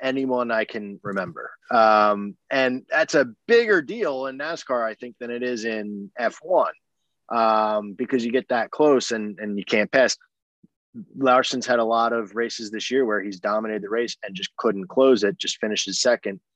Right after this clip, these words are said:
Um, they threw a stat out last weekend to say, like, out of all drivers that are active right now who have been in the top two, he has, like, the worst closing percentage to actually get the,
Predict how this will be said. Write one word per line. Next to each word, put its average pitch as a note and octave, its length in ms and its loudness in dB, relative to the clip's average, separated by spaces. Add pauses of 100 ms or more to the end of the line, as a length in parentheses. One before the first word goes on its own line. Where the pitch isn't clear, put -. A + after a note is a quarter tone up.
(280)
Um, G#2+ 640 0 (600)
they A2+ 200 -4
threw B2 180 -4
a A2 60 -4
stat A2+ 280 2
out G#2+ 200 2
last G#2 260 0
weekend B2 420 0
to - 0 -
say, G#2+ 300 -2
like, G2+ 340 -4 (400)
out B2+ 100 0
of G#2+ 140 0
all B2 240 2
drivers A2 540 0
that G#2+ 100 -4
are G#2 100 -2
active G#2+ 340 -4
right G#2 200 -4
now G2+ 440 -4 (500)
who A#2 140 -4
have A2+ 180 -2
been A#2+ 140 -2
in A2+ 60 -4
the A2 80 -6
top G#2+ 300 -2
two, A2+ 240 -6
he G2+ 100 -8
has, G#2+ 160 -2
like, G#2 140 -6
the A2+ 100 0
worst G#2+ 520 -2
closing G#2+ 500 -4
percentage F#2+ 460 -6
to G2 60 0
actually F#2+ 260 -2
get G2+ 160 -8
the, G2 100 -8